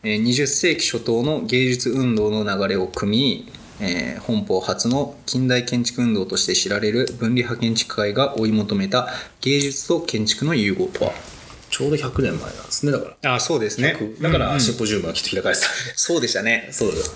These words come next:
Speaker 1: あ、でも、
Speaker 2: 来年、来年で百年になるから。
Speaker 1: あ、そうだ。だから、
Speaker 2: うんうん。
Speaker 1: 一昨年ってことなんですね。
Speaker 2: そうだね。うん。
Speaker 1: だから今年は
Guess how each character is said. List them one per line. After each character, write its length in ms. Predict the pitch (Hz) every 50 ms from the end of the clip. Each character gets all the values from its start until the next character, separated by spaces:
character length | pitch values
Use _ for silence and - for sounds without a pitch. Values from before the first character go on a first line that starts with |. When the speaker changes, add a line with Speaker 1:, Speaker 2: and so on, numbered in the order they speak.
| - - - -
Speaker 1:
あ、 80 | 214
で 80 | 113 123
も、 60 | 127
Speaker 2:
来 100 | 143 139
年、 140 | 139 131 123
来 160 | 135 156 165
年 100 | - 180
で 100 | 185 165
百 100 | - 214
年 80 | 185 151
に 40 | 127
な 60 | 123
る 80 | 117 -
か 80 | 95
ら。 140 | 95 104 101 -
Speaker 1:
あ、 100 | 160 147
そ 180 | 147 - 160
う 40 | 123
だ。 140 | 113 95 92
だ 120 | 123 135
か 60 | 135 123
ら、 200 | 113 107 104 104
Speaker 2:
う 40 | 101
ん 20 | 101 95
う 20 | 92
ん。 40 |
Speaker 1:
一 100 | - -
昨 60 | - 131
年 140 | 143 120 -
っ 40 | -
て 60 | -
こ 80 | 95
と 100 | - -
な 60 | - -
ん 20 |
で 60 | -
す 80 | - 104
ね。 80 | 107
Speaker 2:
そ 80 | 110 -
う 40 | 95
だ 80 | -
ね。 240 | - 98 110 117 123 - -
う 60 | 107
ん。 100 | 101 101
Speaker 1:
だ 80 | 123 120
か 40 |
ら 80 | 117 107
今 120 | - -
年 240 | 120 160 156 - 160
は 340 | 156 151 151 143 - -